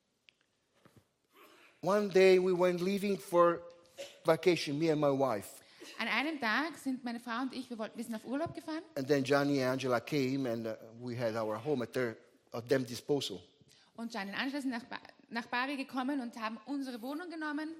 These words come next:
Speaker 1: And of course the house was messy when we left.
Speaker 2: Und natürlich war unsere Wohnung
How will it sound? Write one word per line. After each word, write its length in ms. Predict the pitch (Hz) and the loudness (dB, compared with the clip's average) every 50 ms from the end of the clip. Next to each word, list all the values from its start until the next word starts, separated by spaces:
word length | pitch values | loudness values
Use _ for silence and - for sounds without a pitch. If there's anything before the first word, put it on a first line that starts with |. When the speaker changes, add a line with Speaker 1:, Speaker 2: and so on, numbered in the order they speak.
| - - | -14 -10
Speaker 1:
And 120 | - 120 123 | -6 -2 -2
of 180 | 127 - - | -2 -2 0
course 240 | - 156 156 147 - | 2 4 4 4 4
the 120 | 123 123 113 | 0 -2 -2
house 300 | 123 147 151 147 139 143 | 2 2 2 2 2 0
was 180 | 139 127 113 - | -2 -2 -2 0
messy 320 | 131 147 151 143 - 131 | 2 2 2 2 0 -2
when 180 | 120 123 117 117 | -4 -4 -4 -4
we 60 | 117 117 | -2 0
left. 440 | 120 120 104 - - - - - - - | 0 0 0 -2 -6 -14 -18 -20 -16 -14
Speaker 2:
Und 160 | 240 247 233 | -12 -10 -10
natürlich 420 | 277 214 - 240 254 240 285 240 | -10 -8 -6 -4 -4 -4 -4 -6
war 140 | 247 247 247 | -6 -6 -8
unsere 260 | 269 240 269 277 226 | -8 -8 -8 -8 -6
Wohnung 540 | 220 220 269 247 247 254 254 254 247 262 269 | -6 -6 -4 -4 -4 -4 -4 -4 -6 -8 -10